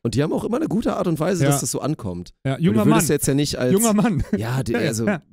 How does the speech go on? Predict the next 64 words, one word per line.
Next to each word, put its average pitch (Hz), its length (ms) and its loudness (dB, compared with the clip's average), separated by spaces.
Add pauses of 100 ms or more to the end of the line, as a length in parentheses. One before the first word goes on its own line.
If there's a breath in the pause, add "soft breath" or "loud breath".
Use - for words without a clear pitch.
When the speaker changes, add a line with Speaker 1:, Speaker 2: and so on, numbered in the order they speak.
Speaker 1:
wie - 180 -2
asozial 139 580 -2
Speaker 2:
Stimmt. 127 40 -2
Speaker 1:
muss 127 140 -4
man 123 140 -2
denn 104 120 -4
sein, 110 460 -4
wenn 107 80 -2
man 107 100 -2
dann, 104 100 -2
sagen 107 220 -4
wir 113 60 -2
mal, 110 180 -2
als - 340 -6
Anfang 110 300 -4
Mitte 110 220 -2
zwanzigjähriger 101 680 -6
Mann 107 240 -4
dann 92 140 -8
anfängt, 101 420 -6
die 98 200 -6
ältere 98 260 -6
Frau 104 220 -8
zu - 120 -10
beleidigen 90 440 -6
oder 90 120 -6
so 95 100 -6
oder 92 120 -4
aggressiv - 400 -10
zu - 100 -12
der 95 140 -6
zu - 80 -2
Speaker 2:
Ja, 175 60 2
Speaker 1:
werden? 196 80 -2
Speaker 2:
der 180 100 2
Typ 202 160 0
Speaker 1:
Gibt's 170 160 0
Speaker 2:
war, 156 80 4
Speaker 1:
auch. 147 280 2 (120)
Speaker 2:
der 143 80 2
Typ 190 160 0
war 180 80 2
Mitte 175 140 4
Speaker 1:
Gibt's 156 120 -4
auch. 143 100 2
Speaker 2:
zwanzig, - 200 0
hätte 110 140 -2
ich - 80 -10
gesagt. 98 240 -6
Mitte 139 100 -2
zwanzig. 101 320 -6
Speaker 1:
Ja. 95 80 -2 (140)
Speaker 2:
Ja, 107 80 -2
ja. 95 140 -8 (120)
Speaker 1:
Wäre 117 160 2
Speaker 2:
So. 131 60 2
Speaker 1:
ihm 135 160 0
vielleicht 139 340 -2
zuzutrauen 151 480 -4
gewesen, 139 320 -2
I 131 60 -4
don't 123 180 0
know. 131 320 0
Speaker 2:
Ja. 107 220 -6